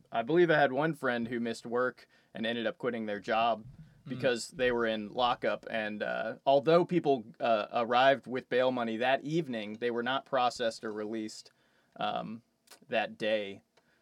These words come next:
Speaker 1: or that evening, despite, uh, having money in hand that, uh, to, to bail these people out. Uh,
Speaker 2: Right. So they weren't able to be bailed out and join the riot again that same night?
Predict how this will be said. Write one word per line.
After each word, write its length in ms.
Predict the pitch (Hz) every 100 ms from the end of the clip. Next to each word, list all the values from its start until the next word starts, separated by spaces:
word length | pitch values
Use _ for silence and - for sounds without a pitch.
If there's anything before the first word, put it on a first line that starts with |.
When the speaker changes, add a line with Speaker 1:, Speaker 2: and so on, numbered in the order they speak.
| _ -
Speaker 1:
or 120 | 110
that 180 | 107 98
evening, 520 | 110 110 95 95 98
despite, 500 | 127 120 - 123 110 - _
uh, 240 | 120 101 98
having 320 | 113 113 110
money 260 | 117 117 113
in 80 | 107
hand 380 | 110 107 104
that, 240 | 101 98 98 _
uh, 260 | - 64 69 131 _ _ _ _ _ _ _ _
to, 180 | 160 160
to 220 | - 196
bail 260 | 156 156 170
these 160 | 135
people 320 | - 131 120
out. 300 | 113 113 101 - _
Uh, 220 | 101 101 98
Speaker 2:
Right. 240 | 117 104 85 _ _ _ _ _ _ _ _ _ _ _ _ _ _ _ - -
So 200 | - 208
they 140 | 196
weren't 320 | 175 190 208
able 340 | 160 175 185 185
to 320 | - 175 156
be 160 | 147 156
bailed 340 | 139 151 160
out 280 | 139 147 160
and 320 | 147 143 131 117
join 520 | 127 131 139 147 143
the 100 | 131
riot 560 | 123 120 120 135 135 -
again 480 | 139 123 117 127 135
that 140 | 120
same 220 | - 139
night? 240 | 127 127